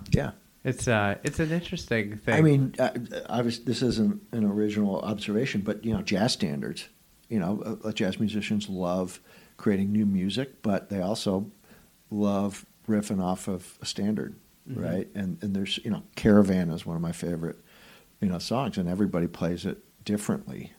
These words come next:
Speaker 1: And it's cool to see how, uh, you know, Raynor, r-,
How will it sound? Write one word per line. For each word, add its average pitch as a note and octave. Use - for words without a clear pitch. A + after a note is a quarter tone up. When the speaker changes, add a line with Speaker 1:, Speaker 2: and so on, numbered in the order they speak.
Speaker 1:
And F#2+
it's E2+
cool C#3+
to G2+
see C3+
how, F2+
uh, G2
you C3
know, A#2+
Raynor, A2+
r-, A2